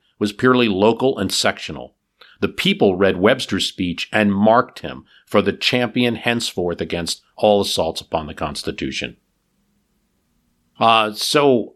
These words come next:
I had on, uh, Rob Goodman from the University of Ryerson in Toronto, and he's also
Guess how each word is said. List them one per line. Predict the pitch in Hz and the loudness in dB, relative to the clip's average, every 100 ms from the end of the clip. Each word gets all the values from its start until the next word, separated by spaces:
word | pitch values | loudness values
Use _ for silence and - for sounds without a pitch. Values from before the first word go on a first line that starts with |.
| _ | _
I | 117 127 | 0 0
had | 135 160 180 | 0 2 4
on, | 156 147 143 131 127 | 4 4 4 2 0
uh, | 117 110 98 95 90 - - | 2 4 4 2 -2 -10 -4
Rob | 107 113 107 | 2 2 4
Goodman | 123 120 120 127 | 2 4 2 2
from | 117 - 98 95 92 90 87 85 _ | 0 0 2 2 0 -4 -6 -8 _
the | 95 | 0
University | 92 101 95 95 98 | 4 4 4 2 0
of | 87 | 2
Ryerson | 92 92 95 - 95 92 | 2 4 2 0 -2 -2
in | 87 | -6
Toronto, | - 87 92 92 95 90 87 | -4 0 0 0 -2 -2 -2
and | 92 92 | -2 0
he's | 92 87 | 0 2
also | 90 87 85 92 87 85 82 82 | 4 4 2 2 4 2 0 -4